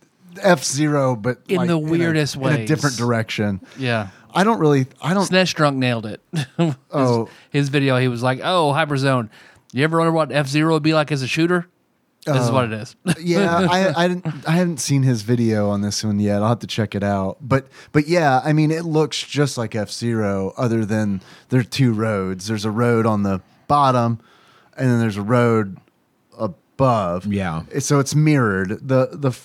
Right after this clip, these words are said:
Speaker 1: the floor is mirrored on the ceiling, and I don't know why that decision was made. I don't think it looks particularly good. It might be
Speaker 2: Yeah.
Speaker 1: so that you can
Speaker 3: If you're looking towards the top,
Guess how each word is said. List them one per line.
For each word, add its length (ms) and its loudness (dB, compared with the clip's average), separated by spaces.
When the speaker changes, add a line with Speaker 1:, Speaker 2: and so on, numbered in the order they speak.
Speaker 1:
the 120 -2
floor 760 2
is 180 -4
mirrored 420 0
on 140 -4
the 100 -4
ceiling, 680 -2
and 220 -2
I 80 0
don't 240 0
know 100 4
why 640 2
that 180 0
decision 420 0
was 160 0
made. 340 4
I 120 2
don't 200 2
think 160 -2
it 140 0
looks 540 -6
particularly 500 2
good. 240 0
It 80 2
might 240 0
be 80 -2
Speaker 2:
Yeah. 160 2
Speaker 1:
so 240 -2
that 180 -4
you 140 -4
can 180 -2
Speaker 3:
If 180 2
you're 140 4
looking 480 4
towards 440 -2
the 120 -8
top, 540 0